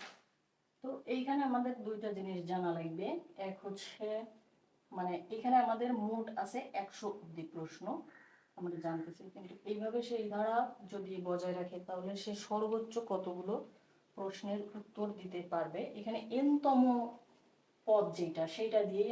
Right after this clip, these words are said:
আমাদের বের করতে হবে যে কততম পদে সে যে থামবে। A is equal to এখানে ওয়ান এবং D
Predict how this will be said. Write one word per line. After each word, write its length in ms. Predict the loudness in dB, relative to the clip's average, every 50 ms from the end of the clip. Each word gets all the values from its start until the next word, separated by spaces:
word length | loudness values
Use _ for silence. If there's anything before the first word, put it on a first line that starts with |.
| 4
আমাদের 220 | 2 2 0 0 0 0
বের 120 | 0 -2 -2 -4
করতে 180 | -8 -10 -10 -10
হবে 140 | -8 -8 -6 -4 -4
যে 80 | -4 -6 -6 -8 -16 -20 -20 _ _ _ -2 0
কততম 340 | 0 0 2 2 2 2 2 2 0 0
পদে 200 | 0 2 2 0 0 -2
সে 100 | -2 -2 -2 -2 -2
যে 80 | -2 -4 -4
থামবে। 420 | -4 0 0 2 2 0 0 0 0 0 -2 -4 -12 -20 -20 _ _ _ _ _ _ _ _ _ _ _ _ _ -2 0 2 2
A 40 | 2 2 0 0 -4 -6 -8 -8
is 100 | -6 -6 -6
equal 240 | -4 0 2 2 2 2 0
to 100 | 0 0 0 0 -2 -6 -14 -20 -20 _ _ _ _ _ _ _ _ _ _ _ _ _ _ _ _ _ _ _ _ _ _ _ -10 -8
এখানে 200 | -8 -6 -6 -4 -4 -4 -2
ওয়ান 240 | -2 -2 -2 -2 -2 -4 -4 -6 -10 -18 -20 _ _ _ _ _ -12 -8 -6
এবং 140 | -6 -4 -4 -4 -2
D 20 | 0